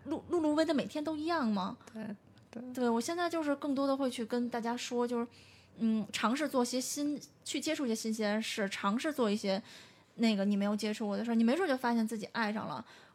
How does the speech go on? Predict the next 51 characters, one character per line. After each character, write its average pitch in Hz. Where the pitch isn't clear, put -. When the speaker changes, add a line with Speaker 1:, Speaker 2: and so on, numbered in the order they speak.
Speaker 1:
我 233
爱 311
上 277
跑 190
步 214
之 285
前， 208
就 302
我， 208
我， 269
我 220
都， 294
我 226
个 254
人 277
是 320
觉 269
得 302
我 269
自 277
己 226
没 202
有 262
什 254
么 202
爱 220
好 220
的， -
就 294
我 269
有 240
可 233
能 262
就 302
是 294
能 277
传 240
统 233
的 220
北 208
京 240
姑 277
娘， 143
Speaker 2:
嗯。 -
Speaker 1:
就 277
是 240
那 240
种 196
北 202
京 214
瘫， 269